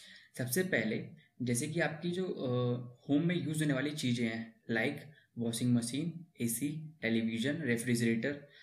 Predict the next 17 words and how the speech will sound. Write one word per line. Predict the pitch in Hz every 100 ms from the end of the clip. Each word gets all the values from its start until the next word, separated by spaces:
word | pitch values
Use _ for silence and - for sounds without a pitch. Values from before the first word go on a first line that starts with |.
| - _ _ _ -
और | 135 147
भी | 165
बहुत | 131 127
सारी, | 123 131 180 196 - -
तो, | 165 170 180 - _ _ - -
तो | 139
आपने | 135 151
देखा | 135 127
होगा | 143 131 170 196 -
कि | - 131
आप | 127
washing | 123 127 147
machine | 139 151
में | 165
क्या | 156
करते | 113 107 - 110
हैं, | 107